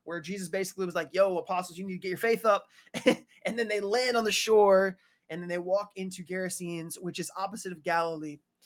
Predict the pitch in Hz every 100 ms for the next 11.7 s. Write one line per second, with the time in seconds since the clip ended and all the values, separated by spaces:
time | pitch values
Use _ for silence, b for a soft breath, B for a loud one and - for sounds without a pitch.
0 | b b b 185 214 185 190 208 254 311
1 | 247 269 226 220 208 220 226 156 147 185
2 | _ _ _ _ _ - 151 208 254 254
3 | 202 170 214 220 185 170 160 175 - 240
4 | 214 175 175 185 _ - 185 233 156 160
5 | 117 _ _ _ _ _ _ _ _ _
6 | - 214 214 208 277 302 - 202 180 170
7 | 190 175 202 190 180 226 240 233 240 214
8 | 151 135 - - _ _ _ _ 170 180
9 | 190 214 - - 240 226 226 185 - 156
10 | 170 - - _ _ _ _ - 170 165
11 | 160 - 233 156 135 143 -